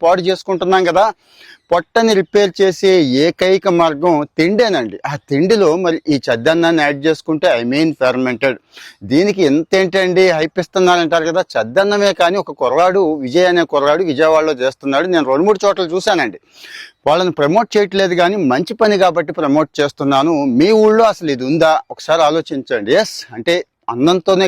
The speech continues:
కాదు, గుర్తుంచుకోండి, సామలు, అరికెలు, కొర్రలు, జొన్నలు, సజ్జలు ఇలా ఉన్నాయి కదా, ధాన్యాలు, చిరుధాన్యాలు. ఎందుకు? మంచి రిచ్ ఫైబర్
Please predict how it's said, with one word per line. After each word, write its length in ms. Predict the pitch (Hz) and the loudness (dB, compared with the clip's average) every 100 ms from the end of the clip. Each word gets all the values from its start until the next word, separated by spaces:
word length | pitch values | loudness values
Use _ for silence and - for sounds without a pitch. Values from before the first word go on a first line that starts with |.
| 160 | 0
కాదు, 200 | 170 175 - - | 0 -2 -8 -8
గుర్తుంచుకోండి, 580 | 131 - 190 - 156 113 - _ _ _ - | -6 -2 -4 -2 -4 -4 -12 _ _ _ -4
సామలు, 440 | 151 180 196 170 123 90 - 143 | 0 0 0 -2 -4 -6 -2 -2
అరికెలు, 460 | 190 170 180 156 120 - | -2 -2 0 0 -4 -2
కొర్రలు, 480 | 175 185 196 180 156 127 113 131 | -2 2 0 0 0 -2 -2 -2
జొన్నలు, 520 | 190 208 202 190 151 131 - | 0 0 0 0 -2 -4 -2
సజ్జలు 520 | 185 170 180 196 165 117 | -2 0 0 0 0 -2
ఇలా 140 | 147 190 | 2 2
ఉన్నాయి 220 | 170 214 202 | 2 -2 -2
కదా, 140 | 208 190 151 | 0 0 2
ధాన్యాలు, 420 | 156 190 190 190 185 | 0 2 0 0 0
చిరుధాన్యాలు. 720 | 180 180 180 196 196 190 185 175 123 95 123 | -2 0 2 2 2 2 2 -2 -4 -10 -8
ఎందుకు? 280 | 147 208 196 151 - _ - - - - | -6 0 2 0 -2 _ -20 -20 -20 -2
మంచి 400 | 143 202 220 208 165 | 0 2 0 0 2
రిచ్ 320 | 190 214 - 226 | 2 0 -2 0
ఫైబర్ 320 | 214 202 185 | 2 2 2